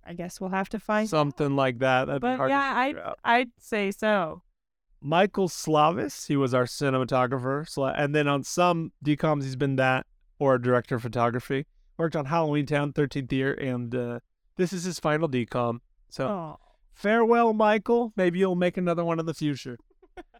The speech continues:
Speaker 2: Uh, Bill Borden was our producer. He produced Ring of Endless Light and the four High School Musical movies. So when I say four, I mean also Sharpay's Adventure.
Speaker 1: Hmm, I've never seen that one. I'm very excited to.
Speaker 2: And he is currently working on the High School Musical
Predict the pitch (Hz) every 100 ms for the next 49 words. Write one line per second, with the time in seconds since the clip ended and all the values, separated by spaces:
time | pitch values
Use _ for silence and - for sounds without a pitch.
0 | _ - 151 139 175 180 180 196 185 165
1 | 180 175 160 160 160 190 175 156 147 143
2 | - - _ 156 156 156 160 156 - 160
3 | 170 - 151 131 - 202 190 190 185 -
4 | 175 165 165 - 135 123 117 143 143 -
5 | 131 123 120 _ _ _ _ 170 202 214
6 | 220 - 269 196 147 151 156 147 151 -
7 | 143 - 147 - 147 143 127 - - _
8 | _ _ - 139 123 123 117 - - _
9 | _ _ _ 254 220 165 233 254 262 254
10 | 269 285 294 170 170 180 190 202 214 196
11 | 196 185 - 151 165 _ - 190 214 208
12 | 226 226 170 - 170 - 185 170 160 160
13 | 156 151 143 147 135 147 143 127 143 135
14 | 127